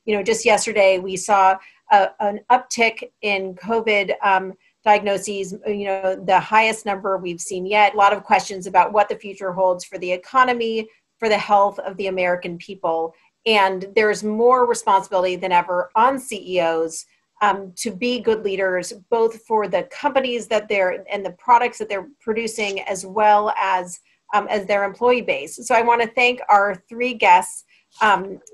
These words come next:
for being here today, and to quickly introduce them before we, we get into the conversation. We have Carmine Di Sibio,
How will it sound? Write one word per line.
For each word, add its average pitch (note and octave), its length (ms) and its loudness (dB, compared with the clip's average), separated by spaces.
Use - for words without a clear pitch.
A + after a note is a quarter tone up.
for A3+ 140 -2
being C#4 240 -2
here B3 180 2
today, F#3+ 640 0
and G3 300 -6
to G#3+ 100 -8
quickly D4 380 -10
introduce A3 420 -4
them F#3 340 -4
before A3 380 0
we, G3+ 340 -8
we G#3+ 80 -6
get G#3+ 220 0
into A3 260 -4
the G3 100 -4
conversation. G3 840 -8
We A#3 120 -8
have G#3+ 200 -2
Carmine B3 500 0
Di A3+ 80 -8
Sibio, A3 640 -4